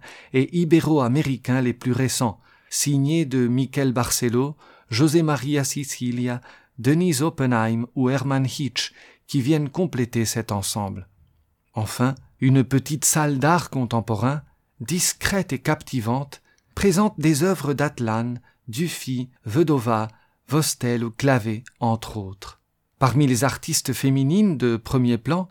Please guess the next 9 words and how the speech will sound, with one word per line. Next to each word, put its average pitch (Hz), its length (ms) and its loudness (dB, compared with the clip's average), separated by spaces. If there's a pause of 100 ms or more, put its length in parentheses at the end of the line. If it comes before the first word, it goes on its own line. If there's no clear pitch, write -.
(120)
soulignons 220 580 6
la 160 140 2
présence 165 600 0
d'Hélène 147 420 0
Frankenthaler 117 960 -2 (420)
ou 139 100 2
de 131 140 4
Rebecca 131 640 0
Horn, 135 380 -4